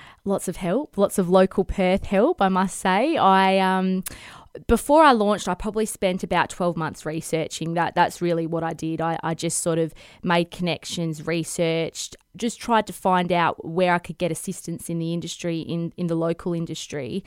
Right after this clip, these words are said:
Um, I think a lot of people presume if you want to be successful with fashion, you need to go offshore, you need to be travelling all over the place sourcing fabrics, but there is a lot of accessibility here in Perth. You just have to spend the time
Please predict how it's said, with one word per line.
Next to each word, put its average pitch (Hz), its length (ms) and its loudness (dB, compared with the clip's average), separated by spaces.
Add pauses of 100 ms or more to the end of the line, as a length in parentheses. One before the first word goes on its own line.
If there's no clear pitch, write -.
(280)
Um, 160 220 0
I 160 60 -2
think 208 500 -2 (580)
a 185 40 2
lot 185 160 4
of 190 80 2
people 196 280 0
presume 175 560 -2
if - 160 -10
you 175 80 -2
want 170 140 0
to 170 40 0
be 170 220 -2
successful - 680 -4
with 160 200 -4
fashion, 170 680 -2 (420)
you 180 120 0
need 170 180 0
to - 60 -14
go 165 220 2
offshore, 170 680 2
you 165 160 -4
need 165 260 -2
to 165 140 -4
be 160 300 -4
travelling 170 420 -2
all 165 140 0
over 160 260 -2
the 165 80 -4
place 165 400 -4
sourcing 165 380 -4
fabrics, 170 480 -4
but 160 200 -2
there 175 180 2
is 190 100 0
a 196 60 0
lot 180 260 2
of 170 80 -2
accessibility 170 920 -4
here 165 300 -6
in 156 140 -6
Perth. 160 480 -2
You 160 60 -8
just 165 260 -4
have 165 140 -6
to 160 60 -8
spend 160 280 -8
the 156 40 -8
time 165 440 -6